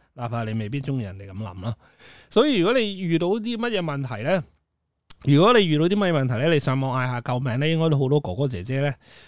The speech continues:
會，啊，幫你諗計嘅。啊，咁未必會即刻設立一個 post 或者係幫你眾籌，啊，供你讀大學，咁未必嘅，但係可能會幫你諗計啊，或者係有冇啲獎學金你可以申-，申請下，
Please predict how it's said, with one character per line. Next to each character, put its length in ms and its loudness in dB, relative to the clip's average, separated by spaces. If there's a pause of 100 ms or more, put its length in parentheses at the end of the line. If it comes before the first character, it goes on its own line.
會， 520 -2 (260)
啊， 440 -6
幫 260 2
你 60 -2
諗 320 -4
計 360 -8
嘅。 40 -10 (260)
啊， 240 -8 (200)
咁 220 -2
未 140 4
必 100 0
會 160 4
即 100 0
刻 100 2
設 160 -6
立 380 -2
一 40 0
個 100 0 (200)
post 600 -2
或 100 -4
者 120 -4
係 320 -8
幫 160 2
你 60 -2
眾 340 -2
籌， 320 -6 (380)
啊， 120 -2
供 260 0
你 80 -2
讀 100 -4
大 200 -6
學， 80 -6
咁 300 -8
未 120 0
必 140 -4
嘅， 140 -8 (160)
但 160 -4
係 40 0
可 60 2
能 120 0
會 100 -6
幫 160 -2
你 40 -2
諗 200 -4
計 200 -4
啊， 320 -4 (480)
或 80 -8
者 80 2
係 260 0
有 160 -4
冇 180 -4
啲 100 -4
獎 220 -4
學 160 -4
金 200 -8
你 60 -8
可 100 -6
以 60 -6
申-， 260 -8
申 220 -2
請 160 -8
下， 320 -10